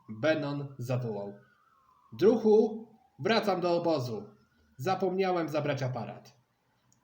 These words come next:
A ponieważ Kryspin się roześmiał, zaczęli się bić, ale przestali, kiedy nasz drużynowy krzyknął: „Dosyć, bo wam przyleję!”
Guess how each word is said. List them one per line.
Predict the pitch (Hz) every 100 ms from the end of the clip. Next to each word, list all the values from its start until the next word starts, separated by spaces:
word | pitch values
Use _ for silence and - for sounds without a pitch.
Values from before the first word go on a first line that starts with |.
| _
A | -
ponieważ | 113 170 190 135
Kryspin | - 196 202 160
się | 127 131
roześmiał, | 120 131 240 - 135 160 220 - - -
zaczęli | 226 320 320 175 131
się | -
bić, | 339 262 160 - - _ _
ale | - 135
przestali, | 170 147 127 160 170 233
kiedy | - 135
nasz | 151 170
drużynowy | 131 131 123 160 190 170
krzyknął: | - 147 - 117 101 - - - _
„Dosyć, | - 294 - 131 - - - -
bo | 247
wam | 339 277
przyleję!” | 208 269 277 208 127 104 -